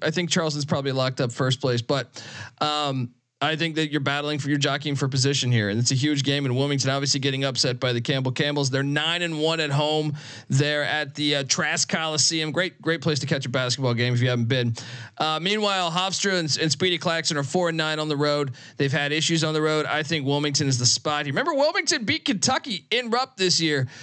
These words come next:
They're a good team, so, uh, I like laying the points all day.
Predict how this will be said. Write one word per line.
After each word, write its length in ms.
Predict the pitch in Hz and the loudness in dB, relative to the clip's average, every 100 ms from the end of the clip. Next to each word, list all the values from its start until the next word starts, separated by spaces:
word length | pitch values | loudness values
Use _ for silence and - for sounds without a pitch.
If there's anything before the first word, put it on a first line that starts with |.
| - 120 | -8 0
They're 140 | 208 | 0
a 60 | 196 | 2
good 240 | 220 190 | 0 0
team, 260 | 233 180 117 | 0 0 0
so, 340 | - 180 170 | 0 2 2
uh, 380 | 170 165 156 143 123 - | 2 2 2 0 -4 -4
I 80 | 147 | 0
like 220 | 180 156 | 0 0
laying 220 | 160 156 | 0 -2
the 60 | 143 | -2
points 300 | 151 156 147 | -2 0 0
all 120 | 131 | 0
day. 280 | 120 127 | 0 0